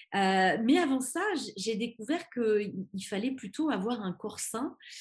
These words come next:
Et, hem, et, et, et ça m'a beaucoup parlé parce qu'en fait, heu, dans l'apnée, le but, c'est d'aller, heu,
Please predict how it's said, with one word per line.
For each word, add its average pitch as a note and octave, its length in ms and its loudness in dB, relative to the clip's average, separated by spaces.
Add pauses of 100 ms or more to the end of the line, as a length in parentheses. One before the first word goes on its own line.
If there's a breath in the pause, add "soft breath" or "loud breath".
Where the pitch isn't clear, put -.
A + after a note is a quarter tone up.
(360 loud breath)
Et, G#3 280 4
hem, F#3+ 600 -2 (400)
et, G#3+ 100 4
et, A3 400 0
et A3 40 0
ça A3 160 -4
m'a G#3 140 -2
beaucoup B3+ 380 -4 (460)
parlé B3+ 460 0
parce G3 240 -6
qu'en G3+ 160 -4
fait, C#4 400 -4
heu, G3 240 0 (480 loud breath)
dans G3+ 200 0
l'apnée, A#3 640 2
le F#3+ 160 2
but, C4 220 -2
c'est G3 120 -4
d'aller, G3 440 2
heu, D#3+ 280 -4